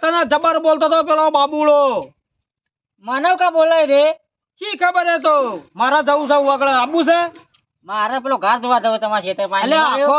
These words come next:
Speaker 1: દારો હું ઘાર ઘાર લેહેડ આબુ હોય તો પછી.
Speaker 2: જોવો તો પડક સરપંચ રોજ આ તો મોટો થાય છે, ગોગોક વેણી થાય.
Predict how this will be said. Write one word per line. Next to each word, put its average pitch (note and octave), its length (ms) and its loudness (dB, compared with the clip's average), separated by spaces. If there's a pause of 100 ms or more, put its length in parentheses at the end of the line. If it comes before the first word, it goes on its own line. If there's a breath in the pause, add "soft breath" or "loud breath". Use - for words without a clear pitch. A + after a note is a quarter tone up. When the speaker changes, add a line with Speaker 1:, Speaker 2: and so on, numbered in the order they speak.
(120)
Speaker 1:
દારો D4 240 2 (100)
હું D#4 140 -2 (120)
ઘાર B3+ 200 2
ઘાર C4 240 -2
લેહેડ C#4+ 180 2
આબુ C#4+ 200 -2
હોય C#4+ 120 2
તો C#4 160 0
પછી. A#3+ 320 0 (880)
Speaker 2:
જોવો G#3+ 300 2
તો C#4 140 -2
પડક C#4+ 240 -2
સરપંચ C4+ 320 0
રોજ B3 200 2
આ B3+ 160 2
તો C4+ 40 0 (160)
મોટો A#3 200 -6
થાય B3+ 160 0
છે, G3 200 -4
ગોગોક A#3 320 -2
વેણી B3 260 -2
થાય. D3 160 -4